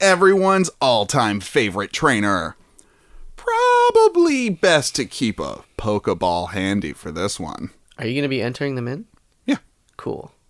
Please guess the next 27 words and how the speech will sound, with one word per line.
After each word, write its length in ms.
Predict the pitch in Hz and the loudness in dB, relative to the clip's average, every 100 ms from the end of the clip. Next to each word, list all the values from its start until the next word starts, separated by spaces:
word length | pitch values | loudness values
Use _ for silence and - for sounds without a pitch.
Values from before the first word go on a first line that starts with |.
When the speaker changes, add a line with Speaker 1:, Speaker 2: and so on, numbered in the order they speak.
| _ _ - | _ _ -8
Speaker 1:
I 40 | - | 0
mean, 100 | 123 | 2
there's 160 | 131 | 4
a 60 | 131 | 2
lot 340 | 104 113 139 | 4 4 4
of 120 | 117 | 2
'em. 200 | 110 139 - | 2 2 0
<laughs> 80 | - | -2
Speaker 2:
We'll 140 | 147 | -2
go 280 | 170 190 190 | 2 6 6
fast 480 | - 175 170 165 - | 4 4 4 2 0
or 180 | 123 143 | 0 0
s-, 300 | 123 - - | 0 -6 -6
depend. 340 | 139 139 135 | -6 -2 -2
I 60 | 131 | 0
mean, 280 | 135 127 131 | 0 -2 -2
we'll 120 | 135 | -2
see 260 | - 107 | -2 -4
how 160 | 98 98 | -2 2
it 40 | |
Speaker 1:
Would 80 | 147 | 4
you 80 | 180 | 6
Speaker 2:
goes. 60 | 214 | 6
Speaker 1:
rather 160 | 208 | 4
train 380 | 185 - 233 208 | 0 2 2 2
fire 300 | 165 202 175 | 2 2 2
types 300 | 165 165 139 | 2 2 0